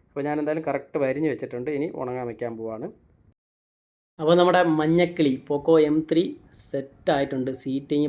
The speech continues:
പക്കയാണ് വെച്ചാൽ കിഡിലായിട്ട് സീറ്റ് ആയിട്ടുണ്ട്. ദാണ്ടേ റബ്ബർ ബാൻഡ് ഇളക്കിയിട്ട് ഒന്നും കൂടി ഒന്ന് കാണിച്ചു തരാം. അപ്പോൾ എല്ലാ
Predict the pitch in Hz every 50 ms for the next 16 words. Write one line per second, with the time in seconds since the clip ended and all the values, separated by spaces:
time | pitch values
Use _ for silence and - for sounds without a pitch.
0 | 147 147 127 120 117 - - - 135 123 123 123 117 110 - 131 120 147 - -
1 | _ - - 135 127 123 143 143 143 123 120 123 123 117 107 113 113 113 110 110
2 | 117 117 117 110 113 - - - _ _ _ _ _ - - - 131 123 120 117
3 | 123 127 123 127 123 127 127 127 120 113 113 107 - - 123 113 - - - -
4 | - 123 120 120 120 117 113 110 113 113 110 110 107 107 107 - 110 104 113 147
5 | - - - - - _ - - _ _ _ - 117 120 120 120 120 120 120 123
6 | 127